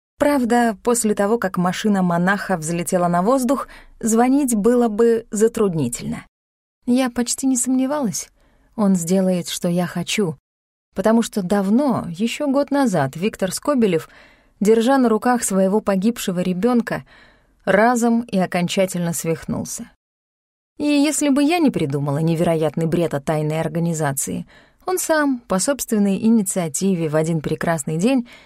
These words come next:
принялся бы палить по всем, кто казался ему преступником. С организацией намного спокойнее. Выполняешь приказ, и вроде бы грех с души снят. Не успела я закончить беседу, как заметила Ризо.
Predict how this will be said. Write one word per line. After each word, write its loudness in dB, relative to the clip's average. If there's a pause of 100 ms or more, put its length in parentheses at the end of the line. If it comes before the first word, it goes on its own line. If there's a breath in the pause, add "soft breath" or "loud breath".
(200 loud breath)
принялся 2
бы 2
палить 0
по 0
всем, 0
кто -6
казался -2
ему 0
преступником. -8 (680)
С -4
организацией 0
намного 0
спокойнее. -4 (380 soft breath)
Выполняешь 0
приказ, -2 (400 loud breath)
и 0
вроде 0
бы 2
грех 0
с -4
души -2
снят. -2 (720)
Не 4
успела 0
я 2
закончить 0
беседу, 0
как -2
заметила 2
Ризо. 0